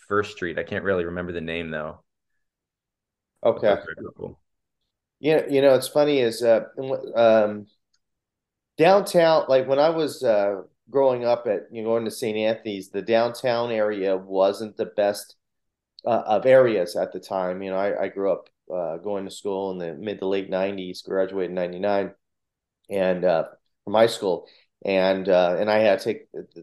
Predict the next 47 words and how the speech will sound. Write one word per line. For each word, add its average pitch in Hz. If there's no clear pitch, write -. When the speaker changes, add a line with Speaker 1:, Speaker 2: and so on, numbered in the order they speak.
Speaker 2:
at 110
the -
time, 113
they 104
didn't 98
have 98
a, 85
a 87
school 131
bus, 92
so 107
I 101
had 104
to 101
take 95
a 90
city 127
bus 87
to, 90
to -
school 123
and, 87
and 98
such. 90
And, 90
uh, 85
and 104
I've 127
seen 135
such 135
a 117
renaissance, 107
uh, 90
with 107
the, 98
with 110
the 98
downtown 110
area. 95
Uh, 92
went, 107
went 101
to 110
a 92
birthday 107
party, 101
um, 82